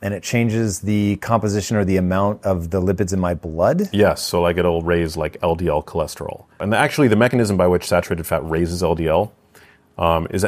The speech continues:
Speaker 2: is quite interesting. It reduces availability of the L D L receptor on, on liver cells, on hepatocytes. So the way that your body works, it's, it's like a very elegant plumbing system.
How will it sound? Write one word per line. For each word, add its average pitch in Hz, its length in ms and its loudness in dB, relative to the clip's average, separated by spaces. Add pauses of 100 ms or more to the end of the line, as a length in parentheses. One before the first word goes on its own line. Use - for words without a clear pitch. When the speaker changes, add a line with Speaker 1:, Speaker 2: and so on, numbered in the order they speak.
Speaker 2:
is 95 160 -4
quite 107 320 0
interesting. 90 540 -4 (760)
It 104 120 -4
reduces 117 440 2
availability 95 600 4
of 82 220 -4
the 85 100 -4
L 85 120 2
D 87 120 0
L 87 100 4
receptor 76 580 -2
on, 80 380 0 (260)
on 78 380 -4
liver 85 460 0 (300)
cells, - 440 -6 (320)
on 80 120 -4
hepatocytes. - 760 -4 (480)
So 87 600 4 (460)
the 95 180 -2
way 117 180 6
that 113 100 4
your 95 100 2
body 92 460 2
works, 90 520 0
it's, - 220 -10
it's 104 340 -4
like 98 120 0
a 90 40 -4
very 110 240 4
elegant 90 360 0
plumbing 90 300 -2
system. 139 420 -6